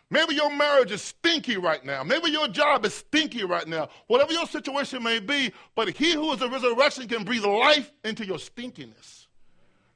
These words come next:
He's not, he's not deterred about what's about to take place. And so the scripture says they roll away this great stone, and Jesus calls out loudly, "Lazarus,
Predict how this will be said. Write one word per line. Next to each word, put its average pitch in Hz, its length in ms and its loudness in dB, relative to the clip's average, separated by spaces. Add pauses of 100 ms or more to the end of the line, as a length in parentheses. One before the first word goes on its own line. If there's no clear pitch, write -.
(540)
He's 247 200 -4
not, 233 240 -4 (580)
he's 226 160 -10
not 226 140 -6
deterred 180 540 -10 (920)
about 175 220 -2
what's 202 160 -2
about 196 220 -4
to 208 80 -12
take 190 260 -8
place. 185 420 -8 (560)
And 202 120 -2
so 247 80 0
the 233 100 -2
scripture 262 380 -6
says 226 240 2
they 220 100 4
roll 240 540 4
away 226 220 4
this 202 220 -6
great 190 300 -4
stone, 170 540 -4 (520)
and 202 240 2
Jesus 196 600 2 (580)
calls 262 400 2
out 214 260 2
loudly, 185 640 0
"Lazarus, 214 920 2